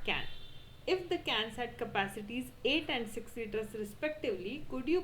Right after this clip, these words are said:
collect five liters? आधी आपण आता हा,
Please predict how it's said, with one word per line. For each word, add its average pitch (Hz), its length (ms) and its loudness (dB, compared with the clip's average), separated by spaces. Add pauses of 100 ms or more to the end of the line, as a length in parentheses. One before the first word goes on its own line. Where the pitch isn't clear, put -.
collect 165 420 -2
five 160 160 0
liters? - 520 -4 (1800)
आधी 214 200 2
आपण 262 320 0 (220)
आता 226 280 0 (520)
हा, 277 160 2